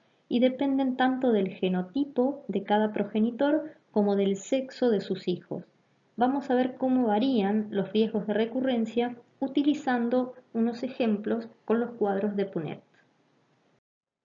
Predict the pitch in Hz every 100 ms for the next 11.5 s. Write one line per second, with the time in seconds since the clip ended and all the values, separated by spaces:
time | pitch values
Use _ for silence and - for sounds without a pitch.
0 | _ _ - 277 349 339 339 311 226 208
1 | 196 190 185 190 220 262 254 208 240 -
2 | 214 208 240 254 247 226 220 185 185 180
3 | 180 185 180 196 226 233 220 220 226 220
4 | 180 170 175 - 220 226 220 180 180 202
5 | 208 185 175 175 175 175 214 190 214 220
6 | 262 254 - _ _ _ _ - 277 285
7 | 285 240 226 214 214 214 214 269 285 -
8 | 196 208 208 214 233 220 208 - 226 -
9 | 208 202 202 226 269 277 302 - _ _
10 | _ _ _ - 233 254 247 202 214 220
11 | 202 185 175 - 151